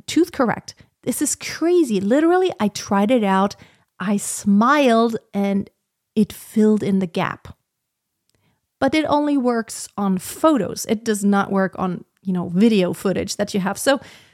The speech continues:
I don't know what I'm gonna do. It's gonna be a while until I have that implant in place. So until then, instead of resisting, maybe it's a good thing. You know, I'm just trying to see the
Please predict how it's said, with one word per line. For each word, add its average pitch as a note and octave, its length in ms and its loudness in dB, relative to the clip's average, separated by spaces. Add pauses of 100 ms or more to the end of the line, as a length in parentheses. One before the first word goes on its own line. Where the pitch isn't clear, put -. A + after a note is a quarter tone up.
(300)
I C#4+ 140 4
don't D4 140 2
know D4 100 2
what D4+ 160 2
I'm D4 100 0
gonna C4+ 220 0
do. E4 340 2
It's D4+ 240 -8
gonna G#3+ 220 0
be G#3+ 160 0
a G3+ 60 2
while G#3 440 0
until G#3 360 0
I F#3 80 0
have G3 260 -4
that F#3 160 -4
implant F#3+ 680 -2
in G#3 140 0
place. A#3+ 400 -2
So A3+ 240 -4
until A3+ 400 -2
then, A#3 320 2
instead A3 340 -2
of G3+ 100 -4
resisting, G3 840 -2 (560)
maybe C4+ 380 4
it's F4+ 160 0
a E4 40 -4
good G4 200 -6
thing. F#3 260 0
You G3+ 80 -2
know, C#4 80 -2
I'm E4 100 -4
just - 140 -10
trying E4 160 -2
to D4+ 80 -4
see C4+ 200 -4
the A#3 140 -4